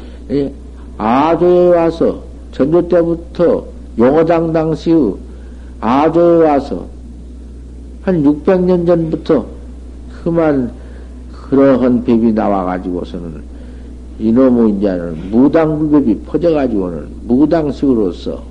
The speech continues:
무엇을 차려놓고 쥐어지를 다 갖다 잡아다가서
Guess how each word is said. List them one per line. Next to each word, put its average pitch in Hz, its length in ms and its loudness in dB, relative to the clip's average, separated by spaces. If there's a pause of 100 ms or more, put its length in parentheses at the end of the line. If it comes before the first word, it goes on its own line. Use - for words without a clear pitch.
(520)
무엇을 151 600 4
차려놓고 117 720 -4
쥐어지를 147 640 4
다 147 120 0
갖다 143 280 -2
잡아다가서 127 720 0